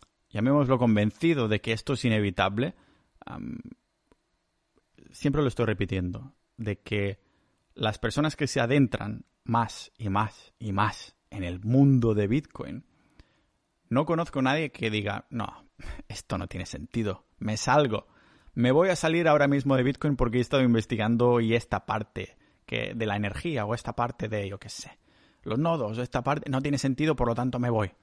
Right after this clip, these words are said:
Ah, lo vendo todo y me olvido completamente de Bitcoin". Absolutamente nadie. Sí que he conocido a muchos que dicen, "Bueno, aparte de Bitcoin, me he empezado a informar sobre esta cripto y también me gusta, me voy a meter ahí", pero más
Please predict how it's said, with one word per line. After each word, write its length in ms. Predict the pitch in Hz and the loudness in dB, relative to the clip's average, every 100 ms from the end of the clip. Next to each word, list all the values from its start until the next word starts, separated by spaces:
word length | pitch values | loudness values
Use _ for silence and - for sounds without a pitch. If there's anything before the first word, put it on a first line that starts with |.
| _ _ _ - | _ _ _ -14
Ah, 80 | - - | -14 -10
lo 220 | 113 113 | -2 2
vendo 260 | 143 131 | 4 4
todo 380 | 117 139 151 151 | 2 4 4 2
y 120 | - 113 | 0 -2
me 100 | 110 | 0
olvido 260 | 110 113 | 0 0
completamente 640 | 202 180 104 101 110 - - | -2 -4 -6 -6 -8 -8 -12
de 140 | 69 - | -14 -16
Bitcoin". 360 | 117 - - - | -18 -12 -12 -4
Absolutamente 920 | 202 - 185 190 190 175 175 160 170 | -4 -2 -2 0 0 -2 -2 0 0
nadie. 340 | 165 160 120 | 0 0 -4
Sí 140 | - 165 | -6 -10
que 120 | 165 | -8
he 60 | 156 | 0
conocido 420 | 151 143 147 131 | 2 2 2 2
a 20 | |
muchos 480 | 127 143 - 117 - | 4 2 0 -6 -4
que 140 | 120 | -4
dicen, 440 | 113 117 113 110 104 _ - - _ | -2 -2 -4 -4 -6 _ -16 -16 _
"Bueno, 180 | 208 190 | -4 0
aparte 240 | 170 190 196 | 0 0 2
de 60 | |
Bitcoin, 400 | 185 - 190 175 - _ | 0 2 0 0 -6 _
me 100 | - | 0
he 20 | 143 | 0
empezado 320 | 147 139 143 | 2 2 2
a 20 | |
informar 440 | 135 127 123 123 | 2 4 4 2
sobre 220 | 113 123 120 | 0 -2 0
esta 180 | 123 | -2
cripto 520 | 120 151 151 - 175 175 - _ | -2 -2 -4 0 0 0 -12 _
y 100 | - | -2
también 240 | 151 165 156 | 0 2 2
me 100 | 139 | 2
gusta, 280 | 107 - | 0 0
me 140 | 101 104 | 0 2
voy 120 | 127 | 2
a 60 | 123 | 2
meter 260 | 113 113 | 2 0
ahí", 200 | 95 95 | 0 -2
pero 180 | - 110 | -4 -2
más 420 | 120 139 - - | 0 -2 -4 -14